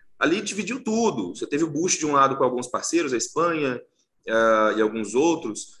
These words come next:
enquanto você olha a França e, e, França e Alemanha totalmente contrários.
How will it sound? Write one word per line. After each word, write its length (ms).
enquanto 340
você 120
olha 420
a 40
França 380
e, 220
e, 640
França 360
e 120
Alemanha 420
totalmente 380
contrários. 720